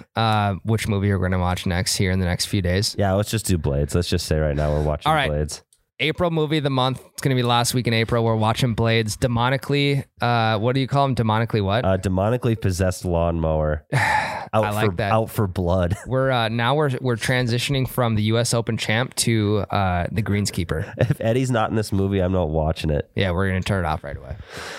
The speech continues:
Speaker 1: Um,
Speaker 2: Ugh.
Speaker 1: all right, Blades movie of the month, April.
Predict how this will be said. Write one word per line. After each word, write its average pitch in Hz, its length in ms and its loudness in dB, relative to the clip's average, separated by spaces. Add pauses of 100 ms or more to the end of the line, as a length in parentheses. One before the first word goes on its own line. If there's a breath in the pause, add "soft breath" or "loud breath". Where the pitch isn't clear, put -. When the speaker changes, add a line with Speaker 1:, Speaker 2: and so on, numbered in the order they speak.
(280 loud breath)
Speaker 1:
Um, - 80 0
Speaker 2:
Ugh. 127 240 0
Speaker 1:
all 104 80 0
right, 151 180 0 (180)
Blades 147 400 0
movie 147 260 0
of 143 40 0
the 139 40 -2
month, 131 460 -2 (220)
April. 127 680 0